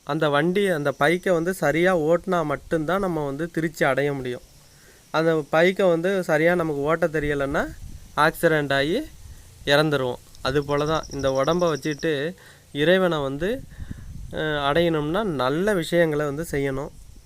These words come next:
ஏன்னா வந்து, உ-, இது வந்து உயிரை வந்து கொன்னு சாப்பிடக்கூடாது. அப்புறம் வந்து கரண ஒழுக்கம், இந்திரிய ஒழுக்கம், நிறைய ஒழுக்கங்களை வந்து கடைபிடிச்சு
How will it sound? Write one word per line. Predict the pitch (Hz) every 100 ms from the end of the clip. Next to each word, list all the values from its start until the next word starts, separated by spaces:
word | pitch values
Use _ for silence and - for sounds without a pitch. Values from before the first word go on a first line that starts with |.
| - - - - -
ஏன்னா | 151 147
வந்து, | 143 143 160 151 143 135 131 127 - -
உ-, | 135 135 139 -
இது | 139 143
வந்து | 139 170
உயிரை | 156 175 180 160
வந்து | 139 147 160
கொன்னு | 143 147 147 156
சாப்பிடக்கூடாது. | 135 135 147 135 131 123 123 135 - - - - -
அப்புறம் | 135 143
வந்து | 139 139 165 180
கரண | - 139 151
ஒழுக்கம், | 151 139 151 147
இந்திரிய | 139 139 151
ஒழுக்கம், | 135 127 156 160 - -
நிறைய | 127 135 147 139
ஒழுக்கங்களை | 135 151 143 131
வந்து | 123 131 160 - - - _ -
கடைபிடிச்சு | 135 151 139 135 123 165 220